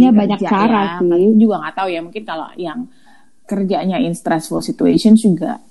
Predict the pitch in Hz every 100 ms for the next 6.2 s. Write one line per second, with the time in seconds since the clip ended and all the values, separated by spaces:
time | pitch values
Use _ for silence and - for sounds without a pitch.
0 | - - - - - - 170 147 139 143
1 | 165 190 196 160 151 139 - - - -
2 | - - 185 175 190 185 175 160 156 151
3 | 214 226 208 208 214 208 208 226 240 233
4 | 208 226 - - 196 202 165 - 214 202
5 | 196 180 214 196 240 208 214 185 165 165
6 | 185